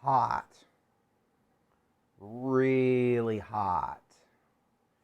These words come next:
All right, let's finish the potato. I just wanna finish up the potato. Then we'll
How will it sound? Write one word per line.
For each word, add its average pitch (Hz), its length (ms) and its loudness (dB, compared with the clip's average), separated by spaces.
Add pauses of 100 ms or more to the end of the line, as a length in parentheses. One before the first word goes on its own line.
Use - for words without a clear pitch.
(1200)
All 139 60 -2
right, 135 120 -4
let's 175 160 -4
finish 160 200 0
the 127 160 -12
potato. 135 480 -6 (520)
I 131 60 -18
just 131 120 -10
wanna 131 140 -8
finish 120 260 -10
up 113 80 -18
the - 80 -20
potato. 113 440 -8 (2000)
Then 107 140 -14
we'll 101 220 -10